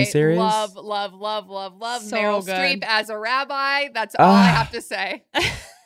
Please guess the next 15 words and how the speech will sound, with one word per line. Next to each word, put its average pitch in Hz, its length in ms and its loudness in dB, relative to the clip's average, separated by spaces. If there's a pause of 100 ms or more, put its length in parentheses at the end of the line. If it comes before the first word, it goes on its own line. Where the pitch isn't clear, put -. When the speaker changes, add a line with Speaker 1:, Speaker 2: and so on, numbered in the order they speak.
(140)
Speaker 1:
It 156 260 6
is 175 440 2 (140)
so, 160 640 6 (120)
and 143 160 2
it, 131 200 -4
that 131 260 6
is 135 300 4
in 131 140 2
the 135 100 6
eighties, 127 340 4
and 117 80 2
it 117 100 2
is 117 360 -2
all 113 220 4
about 92 340 0